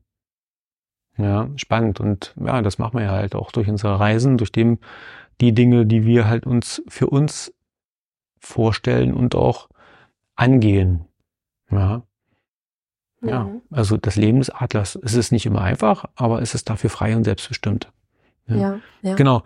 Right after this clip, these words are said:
Speaker 1: Und
Speaker 2: Ja.
Speaker 1: wie gesagt, in unseren Coachings und Übungen und, äh, Seminaren machen wir halt auch so eine Wertebestimmungsübung. Gibt verschiedene Ansätze. Es ist immer,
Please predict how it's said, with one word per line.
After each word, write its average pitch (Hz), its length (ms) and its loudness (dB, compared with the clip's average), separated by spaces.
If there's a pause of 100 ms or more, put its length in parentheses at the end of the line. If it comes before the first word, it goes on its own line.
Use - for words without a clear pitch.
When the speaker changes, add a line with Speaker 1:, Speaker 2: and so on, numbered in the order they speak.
(120)
Speaker 1:
Und 135 380 6
Speaker 2:
Ja. - 120 -8
Speaker 1:
wie 151 140 2
gesagt, 131 220 4
in 139 80 2
unseren 123 180 4
Coachings 151 480 2
und 127 240 2
Übungen 147 540 2
und, 127 360 -2
äh, 117 600 -6 (360)
Seminaren 123 960 2
machen 113 200 -2
wir 123 40 2
halt 120 120 -2
auch 113 80 -6
so 113 300 0
eine 113 420 -4
Wertebestimmungsübung. 113 1080 -2 (720)
Gibt - 140 -2
verschiedene 127 400 2
Ansätze. 120 460 2
Es 104 120 -2
ist 113 200 -2
immer, 117 320 2